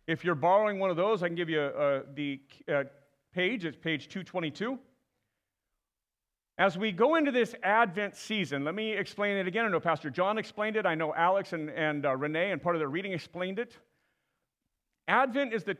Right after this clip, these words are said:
is the term that means the coming of, right? Like the, the first coming. Advent celebrates the first visitation, the first coming of Jesus,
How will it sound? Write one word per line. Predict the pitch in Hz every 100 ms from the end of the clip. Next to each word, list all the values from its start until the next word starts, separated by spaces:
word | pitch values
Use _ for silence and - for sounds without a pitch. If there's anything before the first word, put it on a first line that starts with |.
| -
is | 190 170
the | 175
term | - 214 214
that | 202
means | 185 175 135
the | 156
coming | - - 196 196 147 104
of, | 135 120 95 - _ _ -
right? | 147 175
Like | 165 160
the, | 165 -
the | 151
first | - - 208 170 -
coming. | 160 113 - - _ _ _ _ _ _ _ _ _ _ _ _ _ _
Advent | 170 208 240 208 -
celebrates | - - 214 214 165 143 143 143 - - _ -
the | 131 156
first | - - 196 185 - - _ 151
visitation, | 165 160 147 165 156
the | 139
first | - 190 175 -
coming | - 208 180 135
of | 120 131
Jesus, | 190 165 104 - -